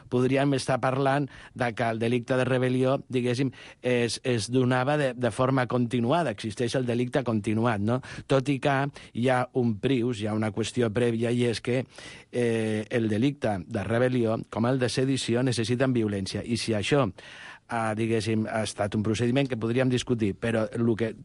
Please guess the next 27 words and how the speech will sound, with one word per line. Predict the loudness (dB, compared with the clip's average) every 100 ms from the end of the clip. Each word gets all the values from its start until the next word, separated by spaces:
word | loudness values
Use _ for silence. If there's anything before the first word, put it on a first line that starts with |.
| -2
jo | 0
crec | 0 -2
que |
és | 0
una | 0
qüestió | -2 -4 0 -2
pacífica, | -2 -8 -4 -2 0 -2 -2 -4
utilitzant | -4 -6 -4 -4 -2 0 -2 -2
<laughs> | 0 0
les | 0
expressions | -4 -2 -2 0 0 2
de | 0
la | 0
jurisprudència, | 0 -2 0 0 0 0 -2 -2 -2
és | 0
que | 2
ha | 0
sigut | 2 0
un | 0
procediment | 0 2 2 2
absolutament | 0 0 0 2 2 0
pacífic, | 0 -2 -2 -2 -4 -6 -16 -8 0 0
gens | 2 2 2
violent, | 2 2 2 0
amb | 0
la | 0
qual | 2 2